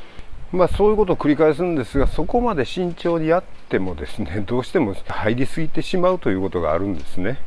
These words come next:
と言いますのは、その冷媒を入れて、即電力に反映されるかというと、実はね、しばらくタイムラグがあるんですよ。まあ、数十秒から一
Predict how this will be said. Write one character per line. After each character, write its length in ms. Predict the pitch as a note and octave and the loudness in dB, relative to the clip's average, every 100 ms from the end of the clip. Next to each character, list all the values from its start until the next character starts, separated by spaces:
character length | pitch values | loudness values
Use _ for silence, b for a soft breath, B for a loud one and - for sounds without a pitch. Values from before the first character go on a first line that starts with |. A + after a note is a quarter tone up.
| - - | -4 -2
と 140 | D3+ | 0
言 240 | D#3+ F#3+ G3+ | 0 -2 -4
い 60 | |
ま 180 | G3+ F#3 | -2 -2
す 220 | - - | -2 -4
の 360 | E3+ B2 G2+ G#2+ | 0 0 0 2
は、 160 | A2 E2+ F#2+ - | 0 0 -10 -6
そ 60 | D3 | 0
の 180 | C#3 G#2 | 0 2
冷 280 | E3 A3+ | 2 2
媒 260 | A3+ A3 G#3 | 0 -2 -2
を 180 | G3 C#3 | 0 0
入 160 | F#2 | -2
れ 200 | G2+ F3 | -2 -2
て、 380 | F3+ - A2+ G2 - - | -4 -2 0 0 -4 -10
即 440 | - - A#3+ G3 | -4 0 0 0
電 240 | G2 D#3+ F#3+ | -2 -2 0
力 160 | A2+ | -4
に 100 | F#2+ | -4
反 220 | F2 C3 D#3 | -2 0 2
映 140 | D3 | 0
さ 140 | - | -2
れ 120 | D3+ D#3+ | -4 -2
る 120 | D#3+ | -2
か 100 | C3 | -2
と 140 | A#2 | -2
い 80 | A2+ | -2
う 100 | A2+ | -4
と、 180 | - B2 - - | -4 -6 -6 -10
実 320 | B2+ D3 G#3+ | -4 -2 0
は 80 | B2 | 0
ね、 200 | G2+ F#2 | -2 -6
し 200 | - F3 | -4 -2
ば 160 | G#3+ | -2
ら 120 | A3+ A#3 | -2 -6
く 220 | - F#3+ - | -6 -8 -6
タ 220 | - G#3+ | -2 0
イ 100 | A#3+ | 0
ム 140 | A#3+ | 0
ラ 120 | A#3 G3+ | 0 0
グ 120 | A#2 | 0
が 80 | F2 | 0
あ 40 | |
る 80 | F2+ | -2
ん 80 | E2+ | -6
で 100 | F2 | -6
す 140 | - | -2
よ。 160 | E2 C#2 B B B B B F#3+ | -2 -4 B B B B B -4
ま 120 | D#3+ | -4
あ、 20 | |
数 400 | - - G3+ G3+ | -4 -2 -2 0
十 220 | F#3+ G3+ | -2 -2
秒 220 | A2+ G2+ | 0 -2
か 220 | D#2+ F#2+ G2 | -2 -4 0
ら 180 | F#2+ | 0
一 160 | E2+ C#3 | 0 -2